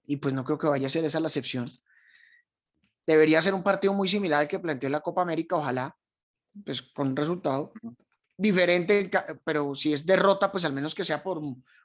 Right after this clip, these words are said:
Speaker 1: un gol, que no sea algo catastrófico como lo que le pasó ayer a Uruguay. El problema es que esta Brasil,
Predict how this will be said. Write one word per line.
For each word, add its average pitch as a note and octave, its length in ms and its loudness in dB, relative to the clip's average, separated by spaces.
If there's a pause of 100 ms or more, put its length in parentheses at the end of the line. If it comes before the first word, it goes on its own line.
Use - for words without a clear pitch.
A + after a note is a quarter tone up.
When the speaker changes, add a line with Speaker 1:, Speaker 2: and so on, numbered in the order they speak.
(100)
Speaker 1:
un E3 280 -2
gol, F3+ 380 2 (760)
que C3+ 80 -8
no C3 100 -4
sea E3+ 140 0
algo F3+ 160 -2
catastrófico F3+ 680 -2
como F3 160 -2
lo C#3+ 100 0
que C#3 100 -2
le C3 80 -2
pasó B2+ 240 -4
ayer C#3+ 180 2
a E3+ 40 2
Uruguay. C#3 400 -4 (960)
El C#3 160 -4
problema D3+ 340 2
es F3 80 2
que A3 100 2
esta G#3+ 180 4
Brasil, F#3+ 560 2